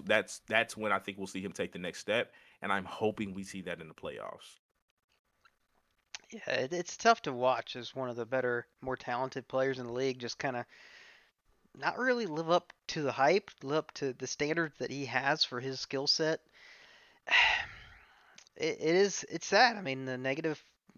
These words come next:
Speaker 2: fourteen plus minus for him, that's,
Speaker 1: Mm-hmm.
Speaker 2: it's bad for one of your better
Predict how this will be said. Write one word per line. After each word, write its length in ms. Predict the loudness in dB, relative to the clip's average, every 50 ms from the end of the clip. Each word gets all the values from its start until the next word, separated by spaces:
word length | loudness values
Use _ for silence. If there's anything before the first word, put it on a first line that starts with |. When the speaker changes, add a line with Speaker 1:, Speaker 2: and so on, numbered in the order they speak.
| -20 -20 _ _
Speaker 2:
fourteen 800 | -8 -6 -6 -6 -6 _ -12 -8 -6 -4 -4 -4 -4 -6 -6 -8 -12 -16 -12
plus 320 | -2 0 0 0 0 -4 -2
minus 400 | 0 0 0 0 -2 -4 -6 -4
for 120 | -4 -4
him, 360 | -2 0 0 0 -2 -6 -10 _ _ _ _ _ _ _ _ _ _ _ _ _ _ _ _ -2
that's, 400 | -2 -2 -2 -4 -12 -12 -14 _ _ _ _ _ _ _ _ _ _ _ -18
Speaker 1:
Mm-hmm. 120 | -18 -18 -16 _ -2
Speaker 2:
it's 200 | -2 -2 -2 -2
bad 420 | 2 4 6 6 6 4 2 0
for 160 | -2 -6 -6
one 200 | -4 -4 -4 -4
of 80 | -4 -4
your 160 | -4 -4 -4
better 400 | -2 4 4 4 4 4 -2 -4